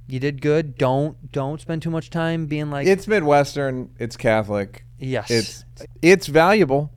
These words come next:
Speaker 2: i-, in doses.
Speaker 1: Yeah, but mu-, but not when a high, high dose is so deadly, because it, then it makes it like you can't enjoy a thing. And then you'll be, a li-,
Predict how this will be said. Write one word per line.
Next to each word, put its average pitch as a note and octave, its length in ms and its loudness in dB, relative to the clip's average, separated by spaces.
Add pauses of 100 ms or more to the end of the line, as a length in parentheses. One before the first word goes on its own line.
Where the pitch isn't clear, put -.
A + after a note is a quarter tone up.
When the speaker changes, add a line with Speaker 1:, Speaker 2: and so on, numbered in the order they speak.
(1300)
Speaker 2:
i-, - 180 -16
in C#3 220 0
doses. - 680 0
Speaker 1:
Yeah, C#3 140 -4
but B2+ 120 -2
mu-, C3 160 -6
but B2+ 120 -4
not C3 240 -2
when B2 100 -6
a G#2+ 60 -6
high, A#2 180 -6
high C#3+ 260 -4
dose A#2+ 260 -6
is G#2+ 160 -16 (100)
so A#2 240 -10
deadly, A2 380 -16 (340)
because C3 240 -6
it, C3 100 -4
then C#3+ 140 -2
it C3+ 40 -4
makes B2+ 240 -6
it A#2+ 60 -10
like A#2 120 -8
you A#2 100 -8
can't A#2+ 200 -10
enjoy A2 400 -12 (120)
a B2 100 -14
thing. - 440 -20 (600)
And C3+ 160 -8
then A#2+ 300 -6 (280)
you'll A#2+ 240 -6
be, A2+ 120 -10
a A2 80 -8
li-, G#2+ 120 -12